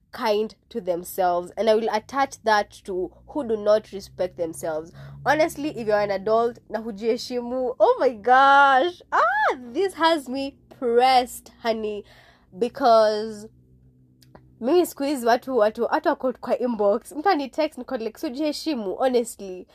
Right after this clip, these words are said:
Si you just respect yourself." Ama you just, <laughs> ama I'm just walking around and I'm just like, walking around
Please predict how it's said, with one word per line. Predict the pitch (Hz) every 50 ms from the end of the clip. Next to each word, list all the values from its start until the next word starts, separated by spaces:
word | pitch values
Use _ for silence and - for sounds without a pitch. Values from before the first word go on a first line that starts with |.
| - - - - _
Si | _ - - 339
you | 320
just | 254 339 415 403 - -
respect | 330 285 - - _ - 320 320 330 339 _ -
yourself." | 269 262 240 - - - 269 262 233 208 208 233 -
Ama | - 262 277 320
you | 294 269 214
just, | 202 349 302 - - - -
<laughs> | 320 262 - - 381 349 - _ 285 - - - 285 277 - - - - - - 240 285 - - - 302 - _ - - - - _
ama | 269 294 330 330 320
I'm | 285 262
just | 247 285 277 - _
walking | 214 226 262 277 - 262
around | 233 214 208 220 220 220 214 202 202 175 -
and | 220 226
I'm | 214 214 233
just | 208 240 254 247 - -
like, | 214 190 185 180 180 180 - _ _ - - - _
walking | 233 277 - 302 302
around | 262 233 226 226 226 233 233 247 226